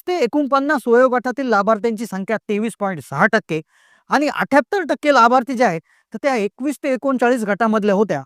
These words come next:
लक्षपूर्वक ऐका, एकवीस ते एकोणचाळीस या वयोगटामधल्या महिला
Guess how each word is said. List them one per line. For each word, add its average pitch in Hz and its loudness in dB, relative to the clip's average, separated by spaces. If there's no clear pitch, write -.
लक्षपूर्वक 233 0
ऐका, 226 0
एकवीस 254 -2
ते 285 0
एकोणचाळीस 220 2
या 233 4
वयोगटामधल्या 220 4
महिला 196 0